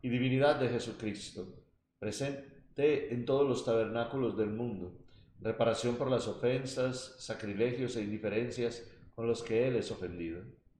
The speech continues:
Por los méritos infinitos del Sagrado Corazón de Jesús y del Inmaculado Corazón de María, te pido la conversión de los pecadores. Santísima Trinidad, te adoro, Dios mío, te amo en el Santísimo Sacramento.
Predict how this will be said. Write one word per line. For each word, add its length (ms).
Por 120
los 120
méritos 400
infinitos 480
del 140
Sagrado 360
Corazón 380
de 80
Jesús 420
y 40
del 160
Inmaculado 680
Corazón 400
de 60
María, 520
te 100
pido 240
la 160
conversión 640
de 80
los 180
pecadores. 920
Santísima 540
Trinidad, 680
te 80
adoro, 640
Dios 220
mío, 260
te 160
amo 260
en 80
el 80
Santísimo 640
Sacramento. 640